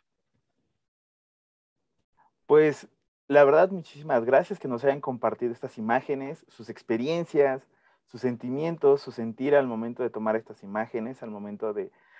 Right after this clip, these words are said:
prepararlo, como alguno de ustedes comentaba, a veces son dos minutos los que uno se prepara horas. Algunos de ustedes nos comentaban precisamente que,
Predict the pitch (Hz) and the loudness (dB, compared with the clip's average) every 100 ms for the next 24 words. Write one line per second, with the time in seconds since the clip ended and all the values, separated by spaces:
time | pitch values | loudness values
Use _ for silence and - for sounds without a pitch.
0 | _ 123 117 - 120 135 143 139 143 160 | _ 4 4 6 8 8 6 4 0 0
1 | - - 120 113 113 123 120 - 113 - | -8 -14 -8 -6 -6 -6 -6 -6 -10 -10
2 | 107 104 101 127 120 143 - _ _ _ | -14 -12 0 2 4 0 -8 _ _ _
3 | 113 113 123 139 127 117 117 120 120 123 | -4 -4 -2 -4 -4 -4 -4 -4 -6 -2
4 | 127 113 104 - 98 _ _ _ 113 127 | -4 -4 -14 -18 -20 _ _ _ -4 -2
5 | 123 - 104 107 107 117 143 131 190 _ | -2 -4 4 4 6 6 6 2 -2 _
6 | _ _ _ _ _ _ _ - 127 131 | _ _ _ _ _ _ _ 0 2 2
7 | 131 123 131 131 131 - 107 104 104 139 | 0 -4 -4 -4 -6 -10 -8 -4 4 6
8 | 139 123 120 113 120 123 143 143 - 113 | 4 0 -8 -8 -8 -6 -2 -2 -2 -4
9 | 104 | -4